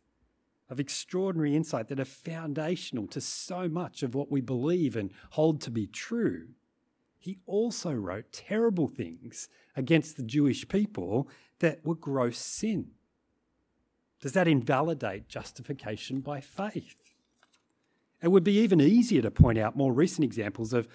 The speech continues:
high-profile pastors who've fallen into moral failure, those who've had millions of followers and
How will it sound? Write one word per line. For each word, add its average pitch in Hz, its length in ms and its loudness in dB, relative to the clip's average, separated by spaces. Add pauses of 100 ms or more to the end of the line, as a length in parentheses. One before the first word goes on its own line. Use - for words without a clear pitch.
(180)
high-profile 139 800 2
pastors 151 580 -2
who've 131 220 0 (240)
fallen 147 400 0
into 131 180 -2
moral 147 400 0
failure, 92 520 -6 (560)
those 127 260 0
who've 120 160 0
had 127 300 2 (200)
millions 143 540 6
of 117 80 -4
followers 123 480 -2
and 98 180 -4